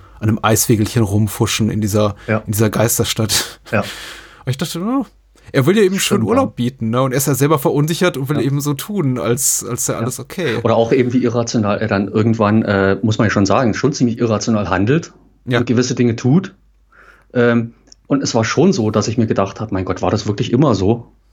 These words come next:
Speaker 1: Hm.
Speaker 2: Ja. Also ich hab mir auch lange nicht gesehen, den Film. Und, äh, ja, war das, mein Gott, das ist aber schon unlogisch. Ja, dann liest man das auch noch bei gewissen Leuten.
Speaker 1: <laughs>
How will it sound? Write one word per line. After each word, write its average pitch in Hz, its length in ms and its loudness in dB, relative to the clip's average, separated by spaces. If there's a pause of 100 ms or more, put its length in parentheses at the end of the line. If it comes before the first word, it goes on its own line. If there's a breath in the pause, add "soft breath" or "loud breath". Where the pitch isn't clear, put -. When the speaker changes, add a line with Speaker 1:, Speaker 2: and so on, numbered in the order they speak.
(140)
Speaker 1:
Hm. 104 200 -8
Speaker 2:
Ja. 107 280 -2 (480)
Also 113 160 0
ich 120 40 -4
hab 110 120 -4
mir 101 60 2
auch 113 100 -2
lange 110 180 2
nicht 104 160 -2
gesehen, 95 200 -4
den 110 100 -2
Film. 120 300 0 (840 loud breath)
Und, 117 280 2
äh, 101 360 0 (200)
ja, - 260 -2
war 92 80 -6
das, 92 240 -6 (220)
mein 87 140 -2
Gott, - 140 -2
das 101 80 -2
ist 110 80 0
aber 143 120 2
schon 127 160 2
unlogisch. 98 600 -2
Ja, 98 100 -2
dann 113 120 2
liest 113 220 0
man 147 100 2
das 147 120 0
auch 143 180 0
noch 180 260 0 (140)
bei 131 180 0
gewissen 131 360 0
Leuten. 127 380 0
Speaker 1:
<laughs> - 60 -20